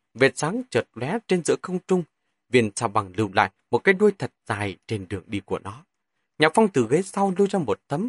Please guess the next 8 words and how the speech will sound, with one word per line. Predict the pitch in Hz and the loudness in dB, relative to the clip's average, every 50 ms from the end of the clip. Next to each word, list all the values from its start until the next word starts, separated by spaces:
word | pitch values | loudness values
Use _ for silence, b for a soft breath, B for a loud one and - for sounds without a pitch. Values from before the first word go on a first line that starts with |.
| 247 _ | -8 _
thảm | - 104 87 80 - _ _ | -4 -4 -4 -4 -6 _ _
bọc | - 110 98 - _ _ _ _ _ _ _ _ - | 0 0 0 0 _ _ _ _ _ _ _ _ -4
lấy | 131 156 - | -4 -4 -2
cô | - 131 120 | -2 -2 -2
ấy. | - 110 131 170 233 254 _ _ _ _ _ _ _ | 0 -2 -4 -6 -8 -12 _ _ _ _ _ _ _
"Đường | - 127 131 110 95 - | 2 2 4 4 2 0
Đường, | 107 110 110 104 95 - _ _ _ _ - | 0 0 0 -2 -4 -8 _ _ _ _ -4
ngoan, | 110 117 123 139 135 | -2 -2 0 0 -2